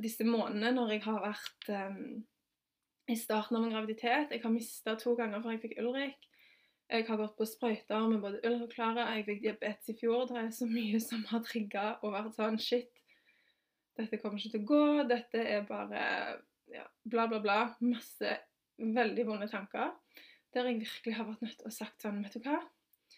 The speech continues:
Dette er frykt, dette er en frykt som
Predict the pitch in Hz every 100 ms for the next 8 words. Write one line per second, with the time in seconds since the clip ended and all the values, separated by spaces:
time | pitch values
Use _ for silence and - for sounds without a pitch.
0 | - _ _ _ _ _ _ _ _ _
1 | _ _ _ _ 247 - - 240 220 214
2 | 220 - 269 285 - - - - 208 226
3 | - - 220 - 202 196 - 208 - -
4 | 269 - - - 220 214